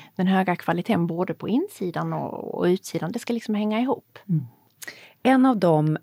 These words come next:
Speaker 2: produkter som ni har heter Daily och det finns för män och för kvinnor. Eh, och den här tycker jag är supercool. Det är vitaminer, det är mineraler och så är det en rad antiinflammatoriska ämnen.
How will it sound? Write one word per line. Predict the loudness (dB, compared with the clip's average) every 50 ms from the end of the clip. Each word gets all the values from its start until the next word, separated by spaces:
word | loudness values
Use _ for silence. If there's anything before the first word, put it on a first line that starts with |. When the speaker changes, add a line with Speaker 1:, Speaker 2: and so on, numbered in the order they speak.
| _
Speaker 2:
produkter | _ -2 -2 2 2 0 0 0 -2 -4 -2
som | 0 0 0 2
ni | 0 0
har | 0 0 -2 -2 -2
heter | -4 -6 -8 -8 -6 -8 -8 -8 -8 -10 -16 -4 -2
Daily | 0 0 0 -2 -2 -2 -2
och | 0 0
det | -2
finns | -2 -2 -2 -2 -2
för | -4 0
män | 2 2 4 4 2 0
och | -2 -4
för | -6
kvinnor. | -8 -4 0 0 0 2 0 0 0 0 0 0 -2 -6 -16 -18 -18 -18 -20 -20 _ _
Eh, | 2 2 2 2
och | 2 2 0
den | 0 0
här | 0 0 0 -2
tycker | -4 -4 -4 -4
jag | -4 -2
är |
supercool. | -4 -4 -6 -2 0 -2 -2 0 -2 -4 -4 -4 -4 -2 -2 0 2 2 0 0
Det | 0 0 0 2 2 0
är |
vitaminer, | 0 -2 -4 -4 -2 2 4 4 6 6 6 6 4 4
det | 2 2
är | 2
mineraler | 2 2 2 2 2 2 2 4 4 4 6 4 4 4 2 2 0 -2 -6
och | -8 -4
så | -2 -2
är | -2 0 0
det | -2
en | -2 -2 -2 -2
rad | -2 0 0 0 -2 -4 -6 -12 -20 -20 -20 -20 _ _
antiinflammatoriska | 2 2 2 2 2 0 0 0 0 0 0 -2 -2 -2 -2 -2 -4 -4 -4 -2 -4 -4 -6 -8 -6 -4 -2 -2 -2 -6 -10 -18 -20 -20 _ _
ämnen. | 2 2 4 4 2 2 2 2 2 0 -2